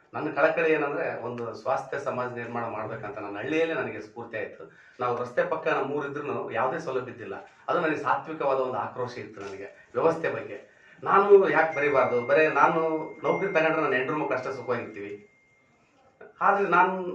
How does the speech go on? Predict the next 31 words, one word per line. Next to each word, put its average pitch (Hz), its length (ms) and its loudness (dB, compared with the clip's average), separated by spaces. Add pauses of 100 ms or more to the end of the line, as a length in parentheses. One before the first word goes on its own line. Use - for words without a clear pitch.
(140)
ಒಂದಿಷ್ಟು 156 380 -4
ತ್ಯಾಗ 175 200 4
ಮಾಡಿದ್ರೆ, 160 680 2 (240)
ಆ, 90 80 0 (400)
ಸಮಾಜಕ್ಕೆ 190 500 2
ಏನಾದ್ರು 170 240 2
ಒಂದಿಷ್ಟು 160 320 -6
ಕೊಡುಗೆ 151 280 0
ಕೊಡ್ಬೋದಲ್ಲ 147 460 0
ಅನ್ನೋ 131 200 0
ದೃಷ್ಟಿಯಿಂದ 131 300 -8
ನಾನು - 160 -4
ಪತ್ರಿಕೋದ್ಯಮ 120 520 -8
ಆಯ್ಕೆ 101 220 -6
ಮಾಡ್ಕೊಂಡೆ. - 580 -16 (580)
ಆ, 117 280 0
ಹೊಸ್ದಾಗಿ 131 400 2
ನಾನು 170 140 -2
ಪತ್ರಿಕೋದ್ಯಮಕ್ಕೆ 143 720 -4
ಆಯ್ಕೆ 123 200 -4
ಮಾಡ್ಕೊಂಡಾಗ, 127 460 -4 (680)
ಆ, 113 320 0
ಎಲ್ಲರೂ 156 340 6
ವರದಿಗೆ 165 260 0
ಹೋಗ್ಬೇಕಾದ್ರೆ 165 340 -2
ನನ್ನ 160 120 -4
ಹತ್ರ 143 120 -8
ಬಸ್ 123 200 -4
ಚಾರ್ಜ್ 143 260 -2
ಕೂಡ 127 80 -6
ಇರ್ತಿದ್ದಿಲ್ಲ. 98 600 -8